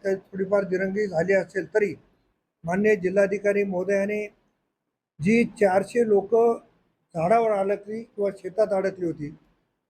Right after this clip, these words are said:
त्यांना बारा तासाच्या नंतर सुटका करून घे-, घेण्यामध्ये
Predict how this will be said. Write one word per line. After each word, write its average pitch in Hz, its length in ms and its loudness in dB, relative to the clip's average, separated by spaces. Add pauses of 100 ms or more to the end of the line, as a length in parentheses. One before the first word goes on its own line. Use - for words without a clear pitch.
(200)
त्यांना 196 220 4
बारा 190 380 4
तासाच्या 208 500 -4
नंतर 185 400 -8
सुटका - 360 -6
करून 190 340 -8
घे-, 180 200 -10 (140)
घेण्यामध्ये 170 480 2